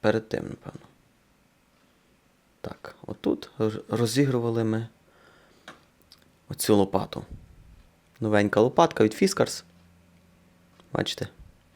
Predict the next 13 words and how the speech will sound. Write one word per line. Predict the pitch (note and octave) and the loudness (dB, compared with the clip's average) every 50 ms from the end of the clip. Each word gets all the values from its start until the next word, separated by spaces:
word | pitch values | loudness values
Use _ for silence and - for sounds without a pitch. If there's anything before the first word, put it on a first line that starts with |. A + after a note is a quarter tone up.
| _ _ _ _ _ _ _ - _ _ _ | _ _ _ _ _ _ _ -20 _ _ _
Я | - - | -2 2
її, | A2 A2 | 2 2
правда, | G#2+ - G#2+ G2 G#2 - | 4 4 2 4 4 0
трішки | G2 G#2+ G2+ - - - G2+ G#2 - | 0 0 0 -2 0 -2 -2 -2 -2
землею | A2 A#2 A2+ G#2+ A2 G#2+ G#2 G#2+ A2 - - C#3+ B2+ - - - - - - | -2 2 4 6 8 8 8 6 4 6 6 4 4 4 0 -12 -14 -14 -14
<laughs> | - - - - D3 - - | -14 -16 0 0 0 0 2
замазав, | - - G#2+ A2 - A#2 A2+ A#2+ C3+ D3+ B2+ F#2+ F#2+ F#2+ | -2 -2 -2 2 6 6 8 8 8 8 8 6 6 6
але | F#2+ G#2+ G#2+ | 4 4 2
нічого. | A#2 - - - - - - - - - - - - - - - _ _ _ _ _ _ _ | 0 0 -2 -2 -4 -4 -12 -20 -20 -18 -18 -18 -20 -20 -20 -20 _ _ _ _ _ _ _
Вона | B2 A2 G#2+ | 0 0 2
новенька | G#2 G#2 G2 G2 G2 G2 - G#2+ | 2 2 2 2 2 0 -2 -4
повністю. | - - F#2 F#2 - - - - - - _ - - - - - _ _ _ - _ _ _ _ _ _ _ _ _ _ _ _ _ _ _ - _ - - _ _ - _ _ _ _ _ _ _ _ _ _ _ _ _ _ _ _ _ _ _ _ _ _ _ _ _ _ _ _ _ _ _ _ _ _ _ _ _ _ _ _ _ _ _ _ _ _ _ _ _ _ _ _ _ _ _ _ _ _ _ | -2 -2 -2 0 -2 -4 -8 -12 -14 -18 _ -20 -20 -20 -20 -20 _ _ _ -20 _ _ _ _ _ _ _ _ _ _ _ _ _ _ _ -20 _ -20 -20 _ _ -20 _ _ _ _ _ _ _ _ _ _ _ _ _ _ _ _ _ _ _ _ _ _ _ _ _ _ _ _ _ _ _ _ _ _ _ _ _ _ _ _ _ _ _ _ _ _ _ _ _ _ _ _ _ _ _ _ _ _ _
Щоб | - - - - A#2+ A#2 A#2+ A#2+ A2+ | -12 -4 0 0 4 6 6 6 6